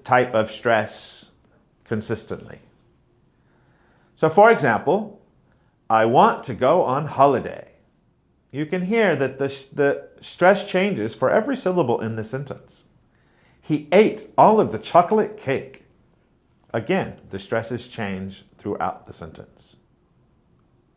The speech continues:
So stressed songs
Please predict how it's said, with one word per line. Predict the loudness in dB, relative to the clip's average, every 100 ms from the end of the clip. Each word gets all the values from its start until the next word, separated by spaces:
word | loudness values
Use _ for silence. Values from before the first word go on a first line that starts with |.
| _ _ _ _ _ _ _ _ _
So | -2
stressed | -2 6 6 6 0 -14
songs | -2 2 2 2 -2 -6